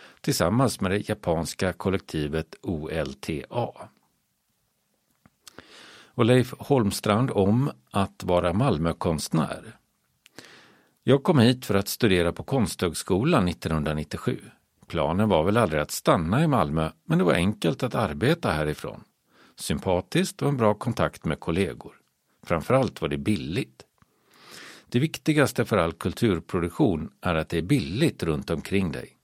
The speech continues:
Billiga lokaler och billigt att leva. Då blir det bra grejor", säger han.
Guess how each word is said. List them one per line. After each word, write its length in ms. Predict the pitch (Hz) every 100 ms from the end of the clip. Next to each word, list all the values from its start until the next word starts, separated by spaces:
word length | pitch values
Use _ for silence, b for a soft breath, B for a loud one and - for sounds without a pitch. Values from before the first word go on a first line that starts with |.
| _ _
Billiga 360 | 87 80 80 82
lokaler 640 | 95 - 98 113 143 165 -
och 140 | 139
billigt 380 | 131 87 69 -
att 140 | 78
leva. 400 | 101 104 - 90 - _ _
Då 220 | - 120
blir 240 | 78 80 76
det 120 | 76
bra 280 | 71 71 65
grejor", 600 | 69 90 65 78 85 - _
säger 300 | - - 50
han. 240 | - -